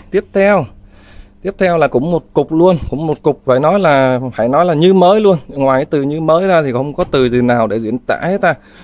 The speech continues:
Cục này là, là cục số mười bốn, giá của nó là một triệu bảy, cân nặng của nó là mười sáu ký rưỡi ha. Vì sao nó nặng hơn mười ba mà giá của nó lại rẻ hơn? Thì đây, bởi vì, ờ, điện vào của nó, nó gồm có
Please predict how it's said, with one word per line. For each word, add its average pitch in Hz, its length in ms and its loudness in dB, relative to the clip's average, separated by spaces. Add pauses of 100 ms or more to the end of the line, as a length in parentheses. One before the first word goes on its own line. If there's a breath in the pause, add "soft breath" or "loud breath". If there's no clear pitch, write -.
(280 loud breath)
Cục 135 180 -4
này 135 320 2
là, 135 140 4
là 135 200 0
cục 139 220 -8
số 196 120 0
mười 175 140 0
bốn, 156 280 2
giá 175 200 2
của 165 100 -2
nó 156 80 0
là 180 120 0
một 143 200 -2
triệu 127 200 0
bảy, 127 300 2 (480)
cân 160 160 2
nặng 123 180 0
của 135 80 -2
nó 160 80 2
là 165 120 0
mười 131 220 -2
sáu 170 280 0
ký 214 200 -6
rưỡi 123 220 0
ha. 156 220 2
Vì 135 140 -4
sao 160 160 0
nó 175 100 0
nặng 139 240 -2
hơn 160 180 2
mười 139 120 0
ba 143 260 0
mà 135 120 0
giá 135 240 0
của 131 120 -4
nó 151 100 0
lại 127 160 0
rẻ 117 200 0
hơn? 156 260 0
Thì 127 80 -10
đây, 127 160 0 (760 loud breath)
bởi 135 160 2
vì, 160 260 2
ờ, 135 580 2
điện 131 200 0
vào 143 260 2
của 135 120 -2
nó, 160 200 2
nó 202 120 0
gồm 147 300 0
có 180 1000 -2